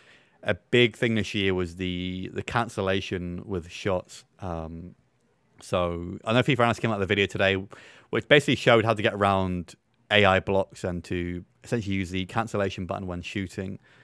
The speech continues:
to cancel a shot and get basically a free shot on target. So that should be cancelled. I mean, looking at that as a whole, we'll start with you, Mark. I mean, are you,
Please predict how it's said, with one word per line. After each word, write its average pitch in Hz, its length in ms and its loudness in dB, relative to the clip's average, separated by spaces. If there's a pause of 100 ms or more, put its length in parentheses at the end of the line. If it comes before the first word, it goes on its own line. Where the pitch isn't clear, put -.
(200)
to - 140 -16
cancel 104 260 -4
a 85 60 -6
shot 95 220 -6
and 85 180 -8
get 90 200 -6
basically 95 320 -4
a 82 60 -8
free 92 220 -6
shot - 180 -8
on - 80 -18
target. 87 380 -6
So 92 240 0 (1200)
that - 260 6
should 123 420 4
be 113 120 -2
cancelled. 120 640 -2
I 113 60 -6
mean, 113 520 0 (580)
looking 156 280 2
at 165 100 4
that 131 120 0
as 113 80 -2
a 107 60 0
whole, 101 600 2
we'll 107 80 -12
start 135 280 2
with 95 40 -8
you, 98 140 -2
Mark. 92 280 -4
I 107 40 0
mean, 113 280 0 (120)
are 123 40 -2
you, 117 220 -4